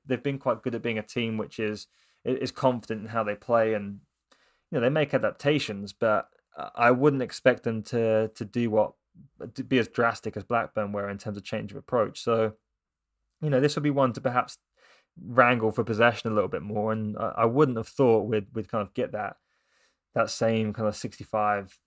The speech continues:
close to seventy percent, but, you know, who knows? It, it could also happen. It's, it's, it's a little bit hard to say, but, um, yeah, I'm, I'm, I'm very, very interested in this one. I'm, I'm, I think it'll be a good game, or I hope it will be anyway.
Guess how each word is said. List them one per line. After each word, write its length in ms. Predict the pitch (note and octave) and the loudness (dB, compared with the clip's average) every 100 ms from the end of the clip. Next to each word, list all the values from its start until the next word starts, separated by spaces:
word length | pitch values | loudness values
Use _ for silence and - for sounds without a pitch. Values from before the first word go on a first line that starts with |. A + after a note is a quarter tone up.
| - F2+ | -20 -14
close 260 | - A2+ - | 0 0 0
to 60 | |
seventy 340 | A2 A2 G2+ G2 | -4 -2 -2 -4
percent, 500 | - - D3 B2 - | -8 -2 0 0 2
but, 280 | B2+ A#2+ | 2 2
you 80 | C#3+ | 0
know, 100 | C3+ | -2
who 160 | B2 C#3+ | -2 0
knows? 300 | D3 A#2+ G2+ | 0 -2 -4
It, 120 | D#2 | -8
it 320 | G#2+ - G#2+ | -8 -10 -14
could 120 | - | -4
also 260 | A2+ G#2+ G#2+ | -2 0 -2
happen. 400 | G#2+ A#2 G2 G2 | -2 -4 -8 -14
It's, 220 | - - | -14 -14
it's, 160 | G#2 - | -16 -12
it's 200 | G#2+ - | -14 -6
a 20 | |
little 160 | B2 A2+ | -2 -2
bit 100 | G#2+ | -2
hard 180 | G#2+ F#2+ | -6 -8
to 60 | |
say, 240 | - A#2 G#2+ | -4 -2 0
but, 260 | B2 A2 - _ _ - | 0 0 -4 _ _ -6
um, 600 | A#2+ A#2+ B2 B2 B2 A#2+ _ _ _ - | 0 0 0 -4 -8 -10 _ _ _ -4
yeah, 160 | D3+ | -2
I'm, 140 | A2+ A2 | -2 -4
I'm, 200 | A2+ A2+ | -6 -6
I'm 280 | A#2+ A#2+ A2+ | -8 -8 -4
very, 360 | C3+ C3 B2 A2 - | 0 2 2 -4 -2
very 280 | B2+ A#2 | 0 0
interested 520 | A#2 G#2+ G#2 G2+ G#2 G2+ | -2 -4 -6 -6 -8 -10
in 100 | G#2 | -10
this 200 | G2+ - | -12 -10
one. 120 | G#2 | -8
I'm, 220 | G#2 G#2 G#2 | -8 -10 -10
I'm, 120 | G#2+ | -8
I 100 | G#2 | -8
think 100 | - | -8
it'll 100 | A2+ | -6
be 120 | G#2 | -4
a 40 | G#2 | -4
good 200 | G#2+ G2+ | -6 -6
game, 280 | G#2+ G2+ G2 | -8 -8 -8
or 80 | G#2+ | -6
I 40 | |
hope 200 | A2+ G#2+ | -2 -4
it 80 | - | -4
will 120 | G2+ | -12
be 100 | G#2+ | -10
anyway. 320 | A2 G2 G2+ | -12 -12 -14